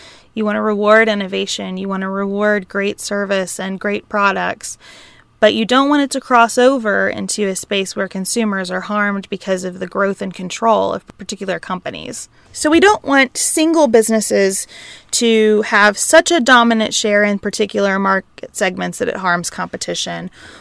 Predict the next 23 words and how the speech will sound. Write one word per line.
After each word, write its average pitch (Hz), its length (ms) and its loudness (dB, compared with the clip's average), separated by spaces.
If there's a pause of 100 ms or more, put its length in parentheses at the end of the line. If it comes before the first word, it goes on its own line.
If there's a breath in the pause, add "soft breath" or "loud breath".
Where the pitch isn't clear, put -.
(160 loud breath)
We 233 100 -2
also 285 420 6
don't 220 240 2
want 208 200 -6
competitors 196 840 0
working 196 400 -2
together 175 680 -2
in 190 160 -4
ways 175 320 -2
that 180 120 -6
harm 180 240 -6
competition. - 800 -10 (540 loud breath)
So 214 400 4
we 220 160 0
don't 240 200 6
want 254 180 0
two 233 180 -2
companies 196 680 -2
to 208 100 -6
sit - 220 -2
down 180 360 -2
and 185 160 -6
decide, 180 680 0